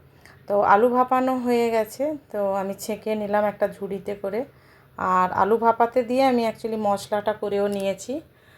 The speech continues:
তারপরে আবার কড়াই পরিষ্কার করে বসিয়ে দিলাম। কড়াইয়ের মধ্যে দিয়ে দিলাম কালো জিরে আর পেঁয়াজ। দেওয়ার পর তারপর একটু নেড়ে চেড়ে কয়েকটা কাঁচা লঙ্কা চেরা দিয়ে দিলাম। দিয়ে ভালো করে একটু নেড়ে তারপরে আমি ভাপানো আলুটা দিয়ে দেবো।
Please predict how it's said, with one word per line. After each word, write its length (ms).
তারপরে 360
আবার 160
কড়াই 360
পরিষ্কার 360
করে 180
বসিয়ে 440
দিলাম। 360
কড়াইয়ের 360
মধ্যে 340
দিয়ে 260
দিলাম 340
কালো 300
জিরে 320
আর 180
পেঁয়াজ। 540
দেওয়ার 300
পর 180
তারপর 340
একটু 200
নেড়ে 280
চেড়ে 280
কয়েকটা 340
কাঁচা 320
লঙ্কা 260
চেরা 240
দিয়ে 220
দিলাম। 260
দিয়ে 120
ভালো 300
করে 200
একটু 200
নেড়ে 320
তারপরে 420
আমি 140
ভাপানো 440
আলুটা 320
দিয়ে 240
দেবো। 280